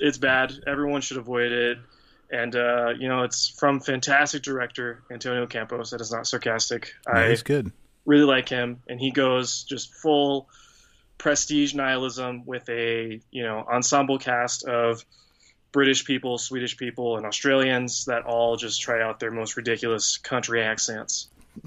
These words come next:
Speaker 1: And, um,
Speaker 2: <laughs>
Speaker 1: it's, uh, yeah, I don't know.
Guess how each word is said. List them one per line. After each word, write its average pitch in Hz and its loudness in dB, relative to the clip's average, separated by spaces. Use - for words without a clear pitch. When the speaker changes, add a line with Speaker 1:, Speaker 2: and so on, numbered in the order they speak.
Speaker 1:
And, 110 -2
um, 110 2
Speaker 2:
<laughs> - -20
Speaker 1:
it's, 135 2
uh, 131 4
yeah, 123 -4
I - 0
don't 127 -4
know. 120 -4